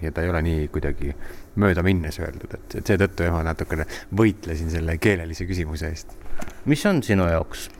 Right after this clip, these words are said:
Speaker 2: Koju igatsus? Oled sa seda tunnet reaalselt tundnud?
Speaker 1: Ma arvan, et, eh, kõik inimesed on seda tundnud teatud hetkedel. Ja kas see on, eh, siis, eh, kuidagi konkreetsesse oma koju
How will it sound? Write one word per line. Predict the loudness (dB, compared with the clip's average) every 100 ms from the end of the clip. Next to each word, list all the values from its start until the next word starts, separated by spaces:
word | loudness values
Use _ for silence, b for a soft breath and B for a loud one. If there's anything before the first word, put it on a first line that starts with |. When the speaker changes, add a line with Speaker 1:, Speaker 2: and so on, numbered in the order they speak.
| -2 4
Speaker 2:
Koju | 4 4 4
igatsus? | 2 0 -4 -2
Oled | -2 0
sa | 2
seda | 2 4
tunnet | 4 4 4 2
reaalselt | 2 2 0 -6 0
tundnud? | 2 2 2 -4 -14 -14 -16 -16 -4 0
Speaker 1:
Ma |
arvan, | 2 2 0
et, | -2 -4 2
eh, | 4 4
kõik | 2 2 2
inimesed | 2 0 -4
on | -4
seda | -4 -4
tundnud | -2 -2 -4 -8 -6
teatud | -2 -2 0
hetkedel. | 0 0 -4 -4 -6 -8 -2
Ja | 0
kas | 2 2
see | 2
on, | 2 2
eh, | 2 2 0
siis, | -2 -2 -2 -6 -2
eh, | 2 4 2 -2 -2
kuidagi | 0 0 0
konkreetsesse | 0 -2 2 2 0 -4 -12 -8 -8 -4 2
oma | 4 2
koju | 2 2 2